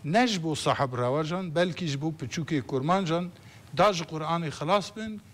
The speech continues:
li sevade çavnas bin." Ben bunu diyor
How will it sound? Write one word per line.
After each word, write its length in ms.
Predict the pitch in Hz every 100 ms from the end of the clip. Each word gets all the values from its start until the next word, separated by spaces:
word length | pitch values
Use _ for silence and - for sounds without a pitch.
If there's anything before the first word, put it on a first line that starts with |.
| - - 147
li 140 | 165
sevade 500 | - 151 151 185 196
çavnas 520 | 190 147 123 123 -
bin." 80 | - 95 - - -
Ben 280 | 151 202 175
bunu 320 | 196 202 175
diyor 220 | 185 196